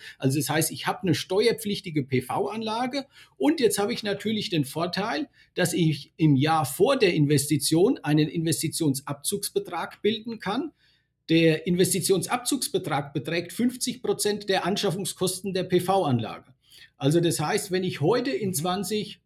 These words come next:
Speaker 1: ja, nehmen wir mal an, wir planen in zwanzig dreiundzwanzig eine Photovoltaikanlage zu errichten mit Anschaffungskosten dreißigtausend Euro mit dreißig Komma eins K W Peak,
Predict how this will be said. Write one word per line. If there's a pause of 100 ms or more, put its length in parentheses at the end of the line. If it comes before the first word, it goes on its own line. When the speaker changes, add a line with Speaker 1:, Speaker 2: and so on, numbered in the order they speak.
Speaker 1:
ja,
nehmen
wir
mal
an,
wir
planen
in
zwanzig
dreiundzwanzig
eine
Photovoltaikanlage
zu
errichten
mit
Anschaffungskosten
dreißigtausend
Euro (180)
mit
dreißig
Komma
eins
K
W
Peak,